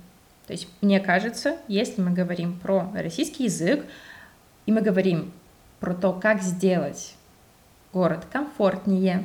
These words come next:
различные собирательные вот эти вот науки, и мы рассматриваем со стороны городского активиста,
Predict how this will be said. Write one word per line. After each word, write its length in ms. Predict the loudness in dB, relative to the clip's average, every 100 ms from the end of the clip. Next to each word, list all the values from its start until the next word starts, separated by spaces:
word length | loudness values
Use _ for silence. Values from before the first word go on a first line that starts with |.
| -6 -6
различные 840 | -4 0 0 0 0 0 0 -4 -10
собирательные 720 | -6 0 4 2 0 -4 -4
вот 120 | -4
эти 180 | -6 -10
вот 140 | -10 -12 -8
науки, 460 | 0 2 0 -2 -8 -8 -12
и 60 | 0
мы 80 | 2
рассматриваем 640 | 2 2 2 2 0 -4
со 120 | -2
стороны 680 | -6 -2 2 6 6 6 -2 -6
городского 440 | -4 -4 0 0
активиста, 640 | 0 -4 -4 -2 -2 -4 -8